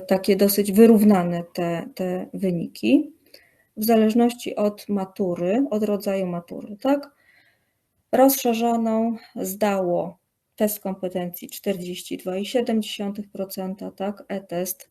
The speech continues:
mamy przyrost. Przyrost, y, y, widzą państwo, w jaki sposób to, to tutaj wygląda. Teraz kolejny slajd z kolei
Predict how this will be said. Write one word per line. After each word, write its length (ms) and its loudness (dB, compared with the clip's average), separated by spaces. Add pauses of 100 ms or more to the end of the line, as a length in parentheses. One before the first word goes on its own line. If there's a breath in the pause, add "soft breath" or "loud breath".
(100)
mamy 340 -8
przyrost. 600 -10 (2750)
Przyrost, 540 0
y, 40 0
y, 680 -2 (180)
widzą 380 -6
państwo, 380 -8
w 40 -4
jaki 220 -4
sposób 460 -12
to, 240 -6 (280 soft breath)
to 120 2
tutaj 300 -6
wygląda. 480 -8 (1600 loud breath)
Teraz 340 8
kolejny 520 6
slajd 400 -4
z 60 -12
kolei 500 0